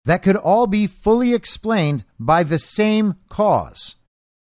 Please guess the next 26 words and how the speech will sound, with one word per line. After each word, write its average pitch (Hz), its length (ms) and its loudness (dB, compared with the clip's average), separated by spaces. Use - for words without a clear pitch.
And 156 260 2
without 151 580 0
that 127 300 0
cause, 120 520 -2
the 101 160 -10
truth - 400 -6
of 120 120 -2
that 110 240 0
cause, 104 420 -4
the 151 100 -2
situation 180 580 2
cannot 160 340 0
be 143 140 -2
explained 139 420 -4
at 120 100 -4
all. 101 340 -2
That 185 300 0
comes 233 340 0
pretty 233 340 -2
damn 170 380 0
close 185 520 0
to 175 120 0
necessitating 147 1040 0
that 107 540 -2
that 156 340 0
cause 139 600 2